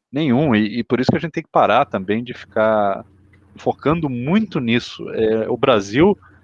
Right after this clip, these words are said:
a pessoa vota no cara de esquerda,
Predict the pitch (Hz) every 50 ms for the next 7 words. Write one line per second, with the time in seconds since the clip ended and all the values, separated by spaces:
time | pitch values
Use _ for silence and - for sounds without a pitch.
0 | _ _ _ - - - 120 113 - 135 113 104 110 127 160 - - 175 160 -
1 | - 139 135 135 131 120 107 104 104 104 104 104 104 104 - 58 - - 117 107
2 | - - - - - 120 135 156 185 208 220 226 233 240